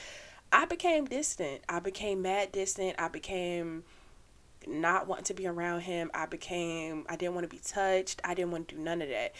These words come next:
But little did I know, my ass was pregnant. That's what I didn't know. And they say, like, the whole, like, not wanting to be touched and stuff like that is a sign of being pregnant. But, like, I ain't know.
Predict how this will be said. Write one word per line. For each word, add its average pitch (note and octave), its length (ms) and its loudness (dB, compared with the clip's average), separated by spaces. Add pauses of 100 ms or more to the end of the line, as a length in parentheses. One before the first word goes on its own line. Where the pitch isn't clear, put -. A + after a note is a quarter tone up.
(300)
But F3+ 320 6
little F3 200 2
did D#3 240 -4
I D#4 300 6
know, E3+ 400 0 (260)
my E3 140 4
ass F3+ 280 6
was - 120 -6
pregnant. A3 520 10 (500)
That's G#3 260 4
what G3 120 0
I F3+ 80 2
didn't F3+ 320 -4
know. - 320 -10
And F3 160 0
they E3+ 100 0
say, F#3+ 300 4
like, F3+ 180 -4
the F3 80 -2
whole, E3+ 260 2
like, D#3+ 240 -2
not E3 220 -4
wanting E3+ 160 -6
to E3 60 -6
be E3+ 100 -10
touched F3 360 -6
and D#3 80 -8
stuff E3 260 -4
like D#3 160 -4
that D3+ 260 0 (460)
is D#3+ 640 0
a D#3 100 2
sign E3 400 0
of G#3 100 -8
being A#3+ 220 -6
pregnant. B3+ 480 -2
But, G3 140 -2
like, F#3 280 -4 (220)
I - 280 6
ain't F4+ 120 8
know. F4+ 340 8